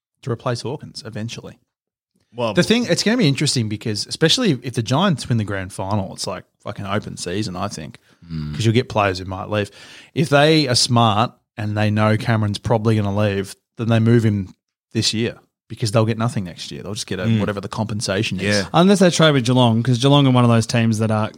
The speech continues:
Speaker 3: good blokes and even with free
Speaker 1: No, that's what
Speaker 3: agents
Speaker 1: I mean.
Speaker 3: will
Speaker 1: They should trade. Oh, you mean if they were to trade next year?
Speaker 3: It's like we did with Dangerfield. We said, "Don't worry about it. We'll
Speaker 1: Well, that was
Speaker 3: trade for
Speaker 1: stupid
Speaker 3: him."
Speaker 1: of you, though.
Speaker 2: Yeah.
Speaker 1: You could have got him for free.
Speaker 2: That's dumb.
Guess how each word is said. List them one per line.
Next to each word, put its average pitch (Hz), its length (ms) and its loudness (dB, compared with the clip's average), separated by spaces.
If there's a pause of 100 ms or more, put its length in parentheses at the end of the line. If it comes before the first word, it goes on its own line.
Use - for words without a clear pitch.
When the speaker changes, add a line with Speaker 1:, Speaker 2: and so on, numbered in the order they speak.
(260)
Speaker 3:
good 117 240 -2
blokes 110 400 0
and 110 260 -6
even 110 240 -2
with 107 140 -2
free - 140 0
Speaker 1:
No, - 40 4
that's 104 200 2
what 160 80 2
Speaker 3:
agents - 20 2
Speaker 1:
I 143 40 -2 (100)
mean. 135 100 -2
Speaker 3:
will 113 60 -2
Speaker 1:
They 117 40 0
should 117 220 -4
trade. 113 480 -2 (240)
Oh, 120 100 0
you 120 100 0
mean 110 200 -6
if 104 100 -10
they 98 140 -8 (100)
were 117 80 -18
to 104 80 -16
trade 95 280 -12
next 98 260 -12
year? 95 40 -6
Speaker 3:
It's 185 40 -2
like 190 80 4
we 175 60 4
did 156 100 4
with 135 100 0
Dangerfield. 127 520 0
We 107 80 -8
said, 110 260 -6
"Don't 120 160 0
worry 113 160 2
about 107 220 0
it. 104 100 -6
We'll 110 340 -2
Speaker 1:
Well, 151 100 -10
that 175 120 0
was 147 100 -2
Speaker 3:
trade 120 140 2
for 117 60 -2
Speaker 1:
stupid 104 140 -2
Speaker 3:
him." - 40 -2
Speaker 1:
of 98 120 -6
you, 98 60 -8
though. 98 200 -6 (320)
Speaker 2:
Yeah. 156 240 2 (100)
Speaker 1:
You 143 80 -18
could - 100 -14
have 151 80 0
got 139 120 2
him 110 60 -2
for 104 100 -14
free. 120 320 -6 (920)
Speaker 2:
That's 139 220 -2
dumb. 123 320 0